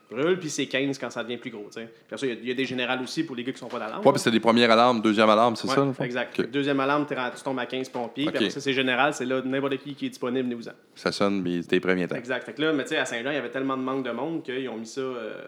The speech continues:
Speaker 1: ils ont mis, euh, ils ont assigné des cadres, justement, pour
Speaker 2: Ah
Speaker 1: être
Speaker 2: ouais ?
Speaker 1: de garde, ouais.
Speaker 2: C'est bon, ça. Saint-Jean-Baptiste, ok, ça veut dire que le, que le gars qui, qui, qui s'est occupé de ça, ça a marché.
Speaker 1: Ouais,
Speaker 2: C'est
Speaker 1: exact.
Speaker 2: bon, il a bien fait ça. Fait que, ok.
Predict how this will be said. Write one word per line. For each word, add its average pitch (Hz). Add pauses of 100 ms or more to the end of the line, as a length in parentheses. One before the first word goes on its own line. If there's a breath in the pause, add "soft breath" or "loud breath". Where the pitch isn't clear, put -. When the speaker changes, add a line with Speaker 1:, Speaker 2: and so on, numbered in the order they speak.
(560)
Speaker 1:
ils 117
ont 110
mis, 120
euh, 110
ils 117
ont 113
assigné 127
des 123
cadres, 120
justement, 120 (140)
pour 127
Speaker 2:
Ah 165
Speaker 1:
être 185
Speaker 2:
ouais ? 185
Speaker 1:
de -
garde, 120
ouais. 127 (760 soft breath)
Speaker 2:
C'est -
bon, 139
ça. - (340)
Saint-Jean-Baptiste, 92
ok, 92 (100)
ça 104
veut 90
dire 101
que 98
le, 90
que -
le 90
gars 104
qui, 95
qui, 90
qui -
s'est 98
occupé 92
de 90
ça, 120
ça -
a 90
marché. 90 (240 loud breath)
Speaker 1:
Ouais, 135 (240)
Speaker 2:
C'est 120
Speaker 1:
exact. 110
Speaker 2:
bon, 110 (260)
il -
a -
bien 95
fait 98
ça. - (420 loud breath)
Fait 113
que, -
ok. 180